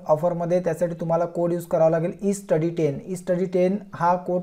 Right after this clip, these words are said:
तुम्हाला टाकायचा आहे तरच तुम्हाला ही मॉक टेस्ट फ्रीमध्ये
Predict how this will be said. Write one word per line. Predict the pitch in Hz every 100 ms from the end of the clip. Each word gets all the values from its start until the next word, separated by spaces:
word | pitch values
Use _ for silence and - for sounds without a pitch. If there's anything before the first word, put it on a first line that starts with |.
| 180
तुम्हाला | 170 170
टाकायचा | 165 151 165 170 175
आहे | 165 180
तरच | 180 165 -
तुम्हाला | 165 160 160
ही | 151 208 - -
मॉक | 147 147
टेस्ट | 175 185 -
फ्रीमध्ये | - 151 147 185